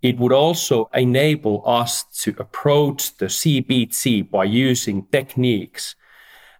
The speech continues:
and vehicles that wouldn't be possible in the real world. We can create certain emotions in the virtual reality that would be completely impossible in the real world.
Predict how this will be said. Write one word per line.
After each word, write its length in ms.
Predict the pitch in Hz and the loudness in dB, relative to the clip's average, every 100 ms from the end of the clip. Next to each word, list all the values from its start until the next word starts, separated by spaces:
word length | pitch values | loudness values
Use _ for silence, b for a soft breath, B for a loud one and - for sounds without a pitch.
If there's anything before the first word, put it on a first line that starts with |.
| - | -4
and 160 | 110 | -2
vehicles 640 | 117 123 127 - 95 92 - | 0 0 -2 0 0 0 0
that 220 | 98 123 | 0 0
wouldn't 220 | 135 123 | 0 2
be 140 | 120 | 0
possible 520 | 104 117 101 104 101 101 | 0 0 0 -2 -2 0
in 80 | |
the 80 | 98 | 0
real 200 | 107 107 | 2 0
world. 200 | 87 85 B B B - | 0 -6 B B B -2
We 120 | 135 | 0
can 180 | 160 151 | 0 -2
create 800 | - 180 214 190 98 165 - _ _ | -2 0 2 2 0 -2 -8 _ _
certain 600 | - - 151 131 - 110 120 | -8 -2 2 2 0 0 2
emotions 720 | 123 120 127 117 - 98 110 | 4 6 4 4 0 -2 -2
in 80 | |
the 100 | 104 | -2
virtual 460 | 98 120 113 - 104 | 0 2 2 2 -2
reality 380 | 95 98 95 95 | 0 -2 -2 -2
that 240 | 104 104 | -2 -2
would 160 | 120 - | -4 -2
be 140 | 104 | -2
completely 600 | - 120 107 131 123 117 | -2 -4 0 0 2 2
impossible 600 | 107 - 113 - - 101 | 0 -2 -4 -2 -4 -2
in 100 | 95 | -2
the 80 | 95 | -4
real 200 | 92 87 | -6 -6
world. 280 | - - | -10 -20